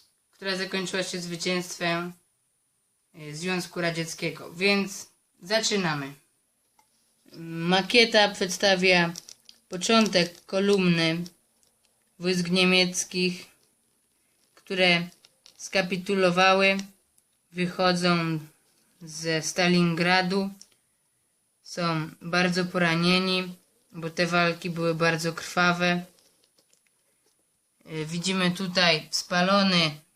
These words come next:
jakąś chatę lub szopę, w której jest punkt opatrunkowy.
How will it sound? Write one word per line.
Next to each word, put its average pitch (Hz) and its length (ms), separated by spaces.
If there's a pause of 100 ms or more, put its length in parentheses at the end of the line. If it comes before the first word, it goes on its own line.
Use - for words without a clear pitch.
(580)
jakąś 165 640 (600)
chatę 185 640 (520)
lub 151 100
szopę, 180 640 (1080)
w - 160
której 180 380
jest - 400
punkt 175 580 (120)
opatrunkowy. 185 1200